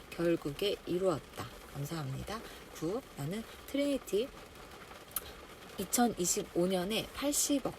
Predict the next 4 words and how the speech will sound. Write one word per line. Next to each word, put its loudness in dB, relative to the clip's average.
팔십억을 2
도달할 0
수, 0
도달했다. 2